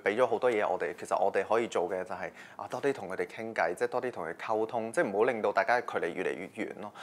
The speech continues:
即係我唔想做到好似我好遠噉樣嘅感覺，因為其實我哋好近嘅啫嘛，即係大家都喺香港噉樣一個噉樣嘅環境，大家其實好容易見到，又好容易溝通到，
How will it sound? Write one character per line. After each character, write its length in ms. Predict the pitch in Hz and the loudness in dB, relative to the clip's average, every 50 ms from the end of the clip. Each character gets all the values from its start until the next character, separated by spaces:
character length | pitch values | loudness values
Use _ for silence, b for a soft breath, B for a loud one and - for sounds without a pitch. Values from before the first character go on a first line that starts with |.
| B B | B B
即 80 | B 254 | B 8
係 40 | 240 | 8
我 80 | 165 | 8
唔 80 | 123 110 | 8 6
想 200 | - 131 127 151 | 2 2 2 4
做 160 | 165 143 117 | 6 6 6
到 240 | 110 120 110 113 113 B B B B B B B B B B B B - - | 6 6 4 4 2 B B B B B B B B B B B B -10 -2
好 120 | - 156 196 | 2 2 2
似 180 | 214 - 147 | 4 6 8
我 140 | 101 98 104 | 10 10 8
好 140 | - 123 113 | 8 6 2
遠 440 | 131 151 143 117 87 80 82 92 98 | 2 2 2 0 0 0 -4 -6 -6
噉 80 | 101 | -4
樣 140 | 95 95 92 87 87 87 | -4 -2 -2 -2 -2 -4
嘅 60 | 80 | -4
感 160 | - - 80 - - | -4 -6 -6 -6 -10
覺， 80 | - - - - - - - 175 | -10 -12 -12 -14 -16 -8 -2 0
因 60 | 180 | 4
為 140 | 180 151 123 - | 6 4 4 4
其 80 | - | 0
實 120 | 98 - 92 - | -4 -2 -2 0
我 140 | - 190 | 0 0
哋 100 | - 101 | 0 0
好 60 | 98 101 - - - - - | -2 -2 -2 -2 -6 -8 -8
近 160 | - 90 82 | -8 -6 -6
嘅 60 | 85 | -6
啫 100 | - - | -6 -6
嘛， 240 | 85 85 71 - - - - - - | -6 -4 -4 -6 -6 -8 -14 -16 -8
即 80 | - 139 | -6 -4
係 40 | 131 | 0
大 140 | - 87 87 | 2 2 2
家 120 | 92 101 | 2 4
都 80 | 110 113 | 4 4
喺 160 | 107 98 98 | 4 4 2
香 240 | 98 - 104 104 104 | 0 0 -2 -2 0
港 320 | 92 87 87 76 85 90 87 98 104 101 - | 0 0 0 0 0 -4 -8 -10 -14 -14 -12
噉 80 | 95 95 | -12 -10
樣 280 | 92 95 92 95 98 - - B B B B B B | -8 -8 -8 -10 -12 -14 -16 B B B B B B
一 40 | |
個 120 | 117 110 107 | 0 0 2
噉 160 | 98 - 95 | 2 0 -2
樣 120 | 95 98 | -4 -2
嘅 20 | 98 | -2
環 260 | 98 90 82 71 60 - 85 | 0 0 0 0 -2 -4 -8
境， 220 | 82 85 87 95 | -8 -8 -6 -4
大 140 | 98 85 85 | 0 2 2
家 100 | 92 107 | 2 0
其 80 | - 101 | -2 -6
實 100 | - - | -10 -4
好 140 | - 101 98 | -2 -2 0
容 160 | 107 101 80 | 0 -2 -4
易 60 | 76 - | -8 -10
見 220 | - 101 - - | -8 -8 -8 -4
到， 140 | 85 85 90 | -2 2 4
又 120 | 104 92 | 4 4
好 120 | - 98 95 | 4 4 0
容 200 | 98 98 90 82 | -2 -2 -6 -8
易 140 | 85 82 - | -8 -8 -6
溝 220 | - - 107 107 | 0 0 0 0
通 200 | - 113 104 104 | 0 -4 -6 -4
到， 160 | 92 90 95 | -4 -4 -4